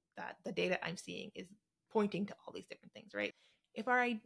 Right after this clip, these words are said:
if our ideology says that Black students are more likely to be violent, are more likely to commit crimes,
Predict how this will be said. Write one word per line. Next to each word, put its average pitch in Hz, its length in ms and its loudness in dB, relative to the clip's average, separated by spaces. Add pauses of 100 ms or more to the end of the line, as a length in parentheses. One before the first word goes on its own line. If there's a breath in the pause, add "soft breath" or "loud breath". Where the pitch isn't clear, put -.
if 220 120 -4
our 226 120 8
ideology 220 540 6
says 180 300 0
that - 140 -4
Black 247 300 4
students - 520 -10 (320)
are 180 120 0
more 208 460 2
likely 202 400 0
to - 120 -8
be - 220 -10 (140)
violent, 254 320 -4 (160)
are 185 120 -2
more 185 200 2
likely 180 340 -2
to - 140 -10
commit - 340 -8
crimes, 190 580 -2